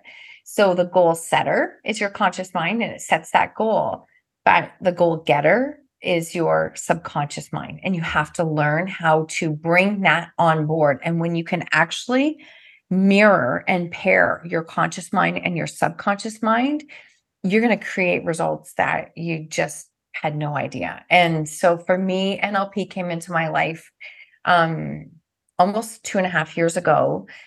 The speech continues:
when, you know, pandemic happened. I was actually in the hospital recovering from a back surgery.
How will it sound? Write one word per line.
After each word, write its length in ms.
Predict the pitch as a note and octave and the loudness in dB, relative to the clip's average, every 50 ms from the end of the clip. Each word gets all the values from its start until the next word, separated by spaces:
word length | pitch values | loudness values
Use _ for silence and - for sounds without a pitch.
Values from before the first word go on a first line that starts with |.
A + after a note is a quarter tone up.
| _ _ _ | _ _ _
when, 760 | F3+ F#3 F3+ F3 F3 E3+ E3+ E3+ E3+ E3 E3 E3 E3 D#3+ - - | 4 6 8 8 8 6 4 2 0 0 -2 -2 -2 -4 -6 -6
you 100 | - F#3 | -4 -2
know, 120 | E3+ D#3+ | -2 -2
pandemic 500 | D#3+ - - F3 D#3+ F3+ F3 F3 F3 E3+ | -4 -2 -2 2 4 4 4 4 2 -2
happened. 640 | - - - E3 D#3+ - - F3 E3 D#3 D#3+ D#3+ D#3 - - - | -2 0 2 2 2 2 0 -2 0 -2 -2 -6 -8 -12 -4 -2
I 60 | - E3+ | -2 -2
was 120 | F3 E3+ - | -2 -2 2
actually 360 | - E3 E3 E3 - - G3+ | 2 2 2 2 0 -2 -2
in 80 | F#3+ F#3 | -2 -2
the 60 | F3+ | -4
hospital 640 | F3 - D#3+ E3 - - _ - E3 E3 D#3+ D#3+ D#3 | -4 -4 -4 -4 -4 -4 _ 0 2 4 4 4 4
recovering 600 | D3 D3+ D3+ - F3 D#3 D#3+ D#3+ D#3 D#3 D#3 D#3+ | 2 0 2 2 2 2 4 4 2 2 2 -2
from 260 | D#3 - F3 D#3+ D#3+ D#3 | -4 -2 -2 -2 0 2
a 60 | D3+ | 4
back 240 | D#3 C#3 D3+ - - | 4 4 4 2 -2
surgery. 680 | - - D#3+ D#3 D#3 - E3 D#3+ D#3 D#3+ D#3+ E3 - | -2 0 0 0 2 2 4 4 4 4 2 0 -4